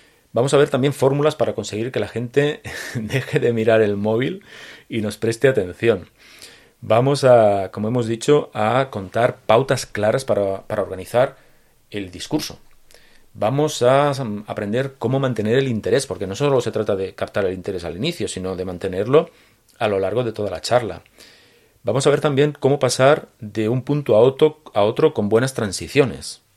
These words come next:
mm, con buenos puentes, de manera que el discurso no quede entrecortado, que quede un continuo elegante de principio a final.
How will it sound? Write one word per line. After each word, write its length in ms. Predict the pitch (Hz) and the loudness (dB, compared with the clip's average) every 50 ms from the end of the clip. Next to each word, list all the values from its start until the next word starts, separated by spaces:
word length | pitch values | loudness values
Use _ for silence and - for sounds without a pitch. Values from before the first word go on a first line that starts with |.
| _ _ _ _ _ _ - | _ _ _ _ _ _ -18
mm, 420 | - 104 101 95 95 92 92 92 | -14 -14 -12 -12 -12 -12 -14 -14
con 180 | 90 - 95 90 | -12 -10 -4 0
buenos 260 | 101 117 147 143 - | 2 2 2 2 -2
puentes, 720 | - - - 117 127 135 120 104 - 87 80 - - - _ _ _ _ _ - | -4 -4 0 2 2 2 2 -2 -4 -8 -10 -10 -14 -18 _ _ _ _ _ -10
de 120 | 104 104 | -8 -6
manera 280 | 98 95 95 104 123 131 | -6 -4 -2 -2 -2 0
que 80 | - 131 | 0 0
el 80 | 123 | 0
discurso 420 | 117 113 - - - - - 139 135 | -2 -4 -4 -4 -6 -4 -2 -2 -2
no 160 | 135 120 - | -2 -2 0
quede 280 | 120 110 110 110 - _ _ _ _ _ - | -2 -2 -2 -2 -4 _ _ _ _ _ -10
entrecortado, 960 | - 113 107 104 107 104 104 - 95 - - - 110 123 123 139 160 180 180 _ _ _ _ _ _ _ _ _ | -8 -8 -6 -4 -4 -4 -4 -4 -4 -4 -2 2 2 4 4 2 0 -2 -4 _ _ _ _ _ _ _ _ _
que 100 | - 107 | -14 -8
quede 380 | 101 117 117 117 120 120 - - - | -2 0 2 2 2 0 0 -4 -8
un 420 | 120 113 113 113 110 104 101 101 | -6 -4 -4 -2 -2 -4 -4 -4
continuo 720 | - - 113 107 107 107 107 - 120 123 120 113 107 104 104 | -4 -4 -2 -2 -2 -4 -2 -2 0 0 2 2 2 2 2
elegante 640 | 101 98 95 92 101 98 110 110 107 135 151 170 185 - _ _ _ _ _ | 0 0 -2 -2 -2 -2 -2 -4 -2 -2 -2 -2 -4 -8 _ _ _ _ _
de 120 | - 104 101 | -8 -6 -6
principio 640 | - 104 95 95 - 104 - 135 143 143 143 - - | -4 -6 -8 -8 -10 -8 -2 0 2 2 0 -2 -6
a 80 | 113 101 | -8 -10
final. 420 | - - 90 104 123 120 104 - | -10 -8 -6 -4 -4 -4 -4 -8